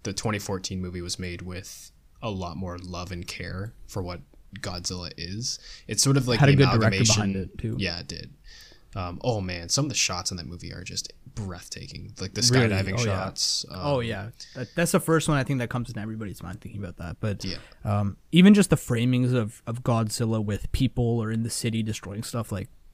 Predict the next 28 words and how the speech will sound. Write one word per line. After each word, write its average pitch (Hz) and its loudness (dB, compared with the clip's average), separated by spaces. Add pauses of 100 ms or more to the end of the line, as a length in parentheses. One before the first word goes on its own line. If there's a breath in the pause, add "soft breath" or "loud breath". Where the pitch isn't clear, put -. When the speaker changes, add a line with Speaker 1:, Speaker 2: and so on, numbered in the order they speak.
(580)
Speaker 2:
good, 143 6
good 151 8
attention 139 4
to 113 2
scaling. 123 0
Like, 113 0 (320 loud breath)
there's 143 6
a, 160 8
it, 151 0 (180)
the, 131 6
the 127 2
way 131 4
that 123 2
movie 120 0
is 117 -4
shot 107 -2
is, 110 -6
like, 107 -4
always 117 0
a 117 -2
camera 117 -2
is 107 -4
placed - -4
on 110 -4
the 110 -4
ground 110 -2
or, 113 -4
like, 101 -4